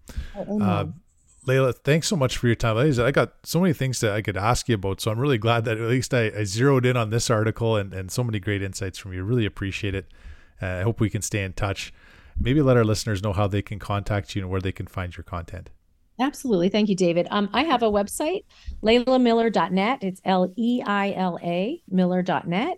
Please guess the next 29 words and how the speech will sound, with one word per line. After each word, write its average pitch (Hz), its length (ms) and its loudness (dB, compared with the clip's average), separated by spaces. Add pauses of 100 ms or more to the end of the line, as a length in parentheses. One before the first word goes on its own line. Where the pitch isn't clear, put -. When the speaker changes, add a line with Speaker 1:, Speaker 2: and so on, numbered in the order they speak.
Speaker 1:
And, 175 460 0
um, 160 560 -2 (400)
I 175 80 0
blog 226 380 2
there 247 180 4
occasionally 240 840 0
and 160 200 0
have 170 220 -4
some, 160 320 -4
uh, 156 120 0
marriage 190 320 4
support 226 600 2
for 196 120 -6
people 196 280 -4
who 202 80 2
are 180 160 2
in, 165 140 -4
you 165 120 -4
know, 156 80 -2
difficult - 500 -8
marriages. 220 600 0
And, 160 160 -2 (340)
uh, 147 480 -2
you 160 160 -4
can, 156 220 -6
you 151 100 -6
can 147 160 -6
look 135 180 -12
there. - 300 -10